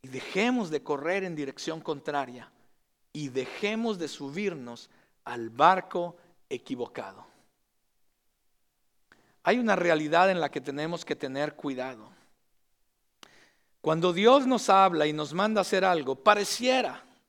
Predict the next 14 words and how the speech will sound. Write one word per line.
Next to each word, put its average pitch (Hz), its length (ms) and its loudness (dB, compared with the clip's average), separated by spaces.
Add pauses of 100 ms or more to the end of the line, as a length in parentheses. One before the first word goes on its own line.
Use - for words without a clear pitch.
(460)
que 180 140 -6
siempre 247 960 2
hay 196 500 -2 (760)
una 196 320 4
segunda 160 540 -2
opción. - 580 -6 (1900)
Siempre 240 640 2
hay 180 180 4
otro 170 320 0
barco. 131 500 -4 (1700)
Cuando 131 300 -6
Dios 214 400 4
nos 208 240 -6
habla, 175 500 0